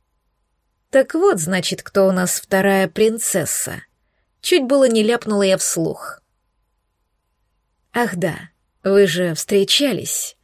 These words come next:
Рассеянно протянул змей, пока я здоровалась со знакомой Муреной. С ней было несколько горгон, в одной из них я узнала Эвриалу.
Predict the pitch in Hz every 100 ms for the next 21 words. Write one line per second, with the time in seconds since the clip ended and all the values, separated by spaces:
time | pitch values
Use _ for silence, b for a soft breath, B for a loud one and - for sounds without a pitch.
0 | _ _ _ _ _ - 196 214 - 262
1 | 214 202 190 - 196 185 170 165 220 277
2 | 180 - _ _ _ - 220 294 339 320
3 | 214 220 269 254 226 - - - 208 165
4 | 185 - 185 185 202 214 165 127 - -
5 | - _ _ _ _ _ b b - -
6 | 302 370 339 302 294 - 277 262 220 233
7 | 190 170 170 185 - 180 180 175 170 156
8 | 240 - 170 170 165 185 185 - 247 269
9 | 285 190 107 78